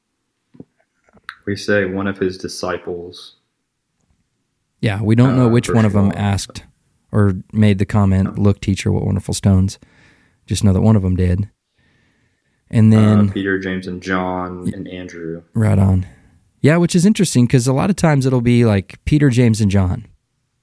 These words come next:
Speaker 2: And those are kind of the three that find themselves in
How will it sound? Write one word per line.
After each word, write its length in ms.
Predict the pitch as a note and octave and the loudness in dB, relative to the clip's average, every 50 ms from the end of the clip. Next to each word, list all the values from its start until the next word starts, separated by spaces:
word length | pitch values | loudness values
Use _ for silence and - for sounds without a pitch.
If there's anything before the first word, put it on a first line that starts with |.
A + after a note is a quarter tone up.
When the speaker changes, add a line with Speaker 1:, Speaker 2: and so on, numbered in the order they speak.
| _ _ _ _ _ _ _ _ - | _ _ _ _ _ _ _ _ -6
Speaker 2:
And 220 | - G#2+ G#2 G#2 | -4 0 0 2
those 180 | A2 A#2 A2+ B2 | 2 2 2 0
are 100 | A#2+ G#2+ | -2 -2
kind 240 | - A#2+ A2 G#2+ | 0 0 0 0
of 80 | G#2+ G2 | 0 -2
the 100 | G2+ G2 | -2 -4
three 640 | - - - G#2+ G#2+ G#2+ G#2 G#2 G#2+ G#2+ G#2 G#2 - _ _ _ _ _ _ _ _ _ _ _ _ _ _ - | -6 -4 -2 0 2 2 2 2 2 0 0 -2 -6 _ _ _ _ _ _ _ _ _ _ _ _ _ _ -8
that 300 | - G2+ G#2 - - - | -4 -2 -2 -2 -4 -6
find 340 | - - A#2 A2 A2+ A2+ | -6 -4 -2 0 0 0
themselves 540 | A2 G#2+ G#2 - - G#2 G2+ G2+ G2+ G2 F2+ - | 0 0 -2 -2 -2 -2 -2 -4 -4 -6 -8 -8
in 600 | - G#2+ G2+ G2+ G2 G2 F#2+ F#2+ F#2+ F#2+ F#2+ | -6 -4 -2 0 0 2 2 0 0 -2 -4